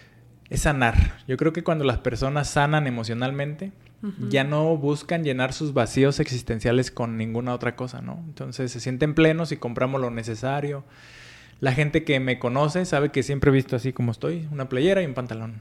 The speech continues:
Speaker 1: negro, de preferencia, para no tener este, esta entretención en la mañana de qué me voy a poner, ¿no?
Speaker 2: Sí, qué color,
Speaker 1: Ajá,
Speaker 2: si va
Speaker 1: exacto.
Speaker 2: con
Speaker 1: Yo
Speaker 2: eso,
Speaker 1: me
Speaker 2: ¿no?
Speaker 1: pongo un pantalón de mezclilla y una playera negra y listo, ¿no?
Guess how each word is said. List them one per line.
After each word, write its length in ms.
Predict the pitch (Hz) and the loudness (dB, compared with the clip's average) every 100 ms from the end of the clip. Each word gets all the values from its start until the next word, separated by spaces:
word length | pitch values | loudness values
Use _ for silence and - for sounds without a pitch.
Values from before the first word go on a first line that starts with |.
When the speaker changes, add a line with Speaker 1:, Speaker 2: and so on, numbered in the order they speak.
| - - - | -16 -20 -8
Speaker 1:
negro, 380 | 123 120 120 113 110 - - - | -4 -2 -4 -6 -12 -20 -20 -14
de 120 | 127 | -12
preferencia, 640 | 120 120 120 117 113 113 - | -6 -4 -2 -4 -6 -8 -6
para 220 | 123 120 | -6 -6
no 180 | 120 117 | -8 -6
tener 380 | 131 127 127 | -4 0 4
este, 440 | 127 123 135 123 120 | 2 2 -4 -2 -4
esta 380 | 113 139 131 120 | -4 -2 0 -2
entretención 640 | 117 123 120 113 123 127 | -2 -2 -2 -4 -2 0
en 100 | 131 | 0
la 80 | 120 | -2
mañana 320 | 117 123 131 | -4 -4 -4
de 100 | 123 | -4
qué 120 | 127 | -4
me 60 | 127 | -4
voy 120 | 127 | -6
a 80 | 123 | -6
poner, 260 | 120 120 | -10 -10
¿no? 100 | 113 | -12
Speaker 2:
Sí, 180 | - 196 | -10 -10
qué 160 | 196 185 | -8 -8
color, 540 | - 185 180 180 180 | -4 -2 -2 0 0
Speaker 1:
Ajá, 240 | 127 156 147 | 4 6 6
Speaker 2:
si 40 | |
va 40 | 135 | 2
Speaker 1:
exacto. 240 | 123 131 | -2 -4
Speaker 2:
con 120 | 123 | -6
Speaker 1:
Yo 60 | 135 | 0
Speaker 2:
eso, 180 | 151 170 | 2 2
Speaker 1:
me 140 | 175 | 0
Speaker 2:
¿no? 40 | 160 | 0
Speaker 1:
pongo 200 | 143 156 | -2 -2
un 100 | 151 | 0
pantalón 420 | 156 135 123 190 | 0 2 4 4
de 40 | 190 | 2
mezclilla 360 | 147 165 196 | -2 -2 0
y 40 | 196 | 0
una 160 | 160 | -2
playera 280 | 143 117 135 | 0 0 0
negra 280 | 143 156 151 | -2 0 0
y 40 | 123 | 0
listo, 280 | 120 - - - - | -2 -6 -16 -20 -16
¿no? 220 | 127 147 | -14 -14